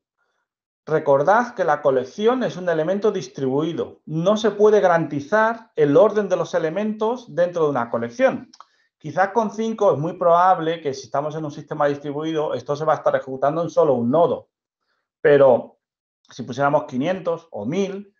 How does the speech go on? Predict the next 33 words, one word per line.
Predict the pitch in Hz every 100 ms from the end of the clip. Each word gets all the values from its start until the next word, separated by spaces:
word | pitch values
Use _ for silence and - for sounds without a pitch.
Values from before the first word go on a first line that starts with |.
| _ -
las | 151 143 135
cosas | 175 165 208
no | 202
van | 147
a | 123
estar | - 123
ordenadas. | 110 107 160 156 - - _ _ _ _
Quizás, | - 131 - 165 - -
¿no? | 156 -
Entonces, | 139 151 143 143 - -
¿cómo | 196 220
me | 220
puedo | 214 208 202
asegurar | - 180 170 185 196 - - -
que | 160 156
el | 143
resultado | 135 139 151 165 165
va | 156
a |
estar | - 147
ordenado? | 143 147 196 160 - _ _ _ _ _ _ _ _ _ _ -
¿Qué | 190 208 220 214 - _ _ _
colección | 180 175 165 - 208 220 214 185
o | 175
tipo | 196 196 185
de | 180
datos | 185 190 175 151 _ _ -
o | 156
estructura | 147 151 - 175 170
de |
datos | 165 147 135 135
en | 127
Python | 156 185 196 233 254 -